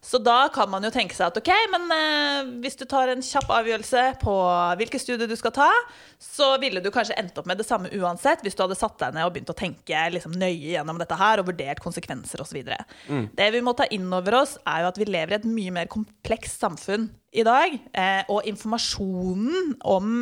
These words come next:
Speaker 1: s-, og mulighetene rundt studie og karriere er kjempestore. Du skal investere masse tid og ressurser
Speaker 2: Mm.
Speaker 1: i en utdanning, og det vil få en form for dominoeffekt eller konsekvenser i livet ditt. Og det å ha tenkt gjennom,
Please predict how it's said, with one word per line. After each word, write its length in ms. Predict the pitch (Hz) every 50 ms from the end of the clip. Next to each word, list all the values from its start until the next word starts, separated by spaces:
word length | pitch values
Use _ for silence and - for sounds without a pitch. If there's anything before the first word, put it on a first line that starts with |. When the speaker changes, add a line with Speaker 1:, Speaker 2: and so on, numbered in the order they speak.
| 240 226 -
Speaker 1:
s-, 180 | - - - - - 196 190 -
og 120 | 202 208 196
mulighetene 720 | 214 269 285 240 208 185 190 190 185 175 175 220 226 233 202
rundt 160 | 196 208 208 -
studie 440 | - 180 170 165 165 185 196 208 208 -
og 200 | 180 180 180 180
karriere 500 | - 208 208 208 170 151 156 185 220 233 - -
er 400 | - - 151 165 175 196 214 202 - - _ _ _
kjempestore. 720 | - - - 240 185 143 - - - - - 147 156 160 - _ - - - - _
Du 80 | - 185
skal 180 | - 202 196 214
investere 300 | 247 233 - 226 240 233
masse 340 | 233 302 370 - - - 320
tid 240 | - - 302 302 262
og 100 | 311 302
ressurser 440 | 302 - 294 - - - 302 359 403 403 - -
Speaker 2:
Mm. 280 | - 131 123 113 110 -
Speaker 1:
i 220 | - 214 240 254 - -
en 120 | 175 - - -
utdanning, 420 | 190 - - 180 180 214 269 392 480 480 - - - - - - - - _ _ _ -
og 420 | 214 226 240 262 262 - - 202
det 160 | 196 208 208
vil 100 | 208 -
få 300 | - - - - 180 180 185 -
en 100 | 214 208
form 200 | - 190 175 180
for 100 | - 220
dominoeffekt 840 | 190 180 165 160 160 156 160 165 170 170 247 262 277 - - - -
eller 180 | 185 175 165 165
konsekvenser 760 | - 185 - 226 220 - - 127 120 - - 202 196 185 - - _ _
i 120 | - 185 180
livet 240 | 180 151 107 92 -
ditt. 260 | 123 - - - - _ _ -
Og 100 | 226 202
det 100 | 208 214
å 40 |
ha 80 | 233 269
tenkt 400 | 269 - - - 247 254 269 254 -
gjennom, 580 | 214 196 196 180 185 175 175 180 196 254 370